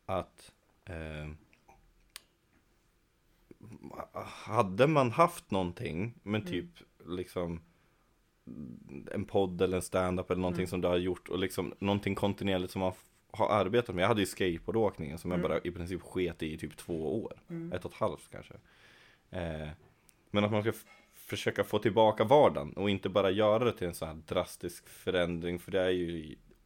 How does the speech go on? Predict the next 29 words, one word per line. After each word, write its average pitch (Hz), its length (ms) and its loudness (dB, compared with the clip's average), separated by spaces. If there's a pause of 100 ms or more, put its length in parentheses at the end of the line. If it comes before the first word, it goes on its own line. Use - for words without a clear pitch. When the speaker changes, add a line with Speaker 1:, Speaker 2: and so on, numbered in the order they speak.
(360)
Speaker 1:
det 107 180 -4
är 110 40 2
ju 95 120 -2
sjukt 156 300 4
tråkigt 95 340 0
Speaker 2:
Mm. 95 120 0
Speaker 1:
att 90 60 -8
det 101 60 -6
händer. 104 400 -2 (260)
Speaker 2:
Ja, 180 180 0
Speaker 1:
Men 107 140 10
Speaker 2:
ja. 214 200 0 (120)
Speaker 1:
alla, 120 560 10
om 104 320 4
man, 98 460 2
om 95 280 2
liksom 92 320 -2
livet 95 320 0
går 98 160 2
rätt 95 220 2
till, 90 320 0 (240)
kommer 92 280 -2
ju 92 80 2
uppleva 92 560 2
båda 87 460 0
föräldrarna 85 520 -2
gå 92 100 -8
bort, - 320 -8
liksom. - 240 -20